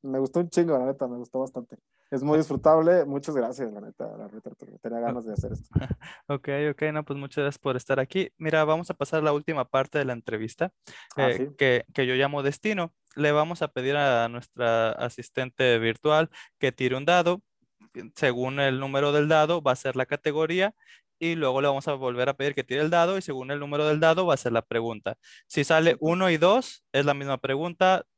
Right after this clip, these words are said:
Speaker 2: Tres y cu-, o cuatro, la misma, o el, otra pregunta. Cinco o seis, otra pregunta, ¿ok?
Speaker 1: Sale, sale.
Speaker 2: Muy bien. Entonces, ¿qué te parece si empezamos? Vamos a,
Speaker 1: Va.
Speaker 2: a ver.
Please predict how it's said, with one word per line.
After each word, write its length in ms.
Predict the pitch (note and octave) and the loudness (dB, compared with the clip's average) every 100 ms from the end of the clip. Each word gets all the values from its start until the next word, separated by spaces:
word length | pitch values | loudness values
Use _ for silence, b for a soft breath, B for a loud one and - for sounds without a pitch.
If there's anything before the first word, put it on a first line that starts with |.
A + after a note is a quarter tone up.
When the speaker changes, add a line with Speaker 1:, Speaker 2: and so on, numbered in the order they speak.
| _ | _
Speaker 2:
Tres 260 | D3+ D#3 | 0 0
y 60 | D3+ | 0
cu-, 160 | - - | -10 -6
o 100 | C3 | -2
cuatro, 560 | D#3 E3+ - F#3+ F#3+ - | 2 2 2 -2 -2 -4
la 160 | B2+ B2+ | -2 -2
misma, 300 | C3+ C#3+ - | -2 -4 -4
o 120 | B2 | -2
el, 100 | A#2+ - | -4 -2
otra 260 | B2+ C3 C3 | -2 -2 -4
pregunta. 600 | B2+ C#3 E3+ G3 G3 - | -2 -4 -4 2 2 2
Cinco 360 | - D3 - | -6 -8 -6
o 20 | B2+ | -2
seis, 360 | E3 E3+ - - | 4 2 2 -6
otra 200 | - - - | -6 -6 -6
pregunta, 440 | - G2+ G#2+ - | -6 -8 -12 -12
¿ok? 140 | - G3+ - _ _ _ | -2 -2 -2 _ _ _
Speaker 1:
Sale, 380 | - - A3 G3+ _ | -16 -6 -6 -6 _
sale. 120 | - | -14
Speaker 2:
Muy 100 | A#2+ | -12
bien. 180 | A2+ D3+ - - _ _ _ b b | -6 -6 -8 -20 _ _ _ b b
Entonces, 260 | B2 C3 C3 | -10 -8 -6
¿qué 80 | C#3+ | -6
te 120 | D3+ | -4
parece 320 | - C3 C3 | 0 -2 -2
si 320 | C#3+ D3 C3+ - | -4 -2 -2 -2
empezamos? 720 | C3 C3+ C#3+ F3+ F#3 F3 - _ | -6 -6 -2 0 -2 -10 -18 _
Vamos 400 | C3 A#2+ A#2+ A#2+ | -8 -8 -8 -4
a, 260 | A#2+ A#2 A#2 | 0 2 0
Speaker 1:
Va. 360 | A2 A#2 E3+ - _ | -4 -12 -16 -20 _
Speaker 2:
a 120 | B2+ | -8
ver. 180 | C3 D3 | -8 -8